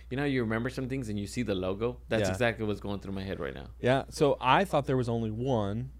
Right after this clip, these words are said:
Speaker 2: within the Portland area. There's a few locations.
Speaker 1: Mm-hmm.
Speaker 2: I don't know if it expands outside of that,
Speaker 1: Mm-hmm.
Speaker 2: but I, but that's from my understanding where it started. Picture, like,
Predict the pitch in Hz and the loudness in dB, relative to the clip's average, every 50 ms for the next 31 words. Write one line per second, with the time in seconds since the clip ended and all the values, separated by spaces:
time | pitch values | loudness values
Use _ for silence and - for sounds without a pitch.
0 | - - - - - 131 127 123 120 - 156 156 165 180 190 190 180 180 165 - | -18 -18 -12 -8 -2 2 2 2 2 2 2 2 4 4 2 0 0 -2 -6 -10
1 | - - - - - - 147 143 127 - - - - 135 135 139 - 156 135 135 | -16 -18 -18 -18 -16 -6 -4 -4 -4 -4 -6 -2 0 0 0 0 0 -2 -2 0
2 | 131 131 127 131 127 131 135 - - 120 117 117 117 113 110 110 110 104 104 101 | 0 0 -2 -2 -4 -6 -10 -10 -6 -4 -4 -2 -2 -4 -4 -2 -2 -2 -2 -2
3 | 101 92 107 123 120 120 - 123 107 - - 139 131 123 123 117 110 107 - - | -4 -2 0 0 0 0 0 -2 -6 -6 -4 0 0 2 2 2 0 -2 -2 -2
4 | 120 101 95 98 - - - 113 107 98 101 104 101 107 127 127 135 139 143 139 | -4 -6 -6 -6 -8 -8 -6 -6 -6 -4 -4 -2 0 0 0 0 0 -2 -2 -2
5 | 127 120 120 117 - 127 110 104 92 - - - 127 113 107 107 107 110 - - | 0 0 0 0 -2 -4 -6 -6 -6 -8 -8 -6 -4 -4 -4 -4 -4 -4 -4 -6
6 | - - - 85 73 50 - 55 64 - 50 - 90 92 107 104 98 92 - - | -6 -6 -6 -6 -6 -6 -8 -8 -6 -6 -4 -4 -4 -4 -4 -4 -6 -8 -10 -14
7 | - - - - 131 123 120 120 123 120 - 131 123 - 131 117 - 139 139 143 | -18 -16 0 2 4 6 6 6 4 2 -2 -4 0 0 0 4 4 4 4 4
8 | - - - - - - - - - - - - - - - 151 147 151 156 147 | 2 -4 -8 -10 -14 -18 -20 -20 -20 -20 -20 -20 -18 0 2 4 4 4 4 2
9 | 135 135 135 110 120 120 110 107 - - - 123 117 117 110 110 107 107 107 110 | 2 2 4 2 2 0 0 -2 -4 -4 -2 -2 -2 -2 -2 -4 -4 -4 -2 -2
10 | 107 104 - - - - 113 95 98 90 - - - - - - - - - - | -2 -2 -4 -6 -6 -4 -4 -4 -4 -4 -8 -10 -12 -14 -18 -20 -20 -20 -20 -20
11 | - - - 160 156 160 - - - 208 196 196 196 185 - - - - 135 131 | -14 -2 2 2 2 2 2 0 2 4 4 4 2 0 -2 -4 -2 0 0 0
12 | - - | 0 -4